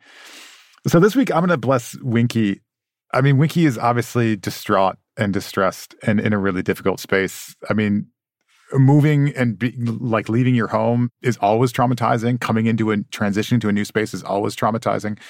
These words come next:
and difficult and challenging. Transition is hard, right? But Winky also is holding on to so much inside.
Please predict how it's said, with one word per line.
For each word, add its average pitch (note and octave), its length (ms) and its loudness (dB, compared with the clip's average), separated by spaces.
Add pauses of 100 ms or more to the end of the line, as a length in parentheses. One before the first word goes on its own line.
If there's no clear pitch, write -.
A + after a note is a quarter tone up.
(320)
and G2+ 160 2
difficult G#2+ 380 0
and G2+ 140 -2
challenging. G2+ 640 -2 (340)
Transition B2 540 2
is G2 120 -6
hard, F2 320 -4
right? A2+ 300 0
But A2 180 -2 (320)
Winky C3+ 360 4
also B2 460 2
is A2+ 180 -4
holding A#2 460 0
on A2 360 0
to - 160 -8
so - 420 -4
much G#2 500 -2 (640)
inside. G#2 580 0